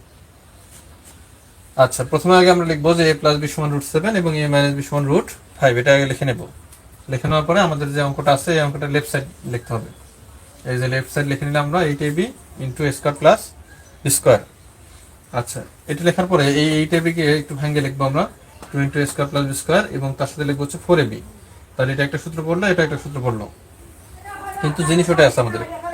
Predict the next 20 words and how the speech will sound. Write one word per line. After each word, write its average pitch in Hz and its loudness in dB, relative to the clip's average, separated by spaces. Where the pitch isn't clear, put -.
এই 131 -2
যে 131 -4
চার 151 8
আর 151 4
দুই 147 -2
গুণ 151 -2
করলে 165 0
এইট 143 -2
হয়। 117 -2
আচ্ছা, 120 -2
টু 165 -4
into 165 0
এ - 2
স্কয়ার 165 2
প্লাস 165 2
বি 143 -4
স্কয়ার 147 -2
সূত্র, 151 -6
a - 8
plus 147 6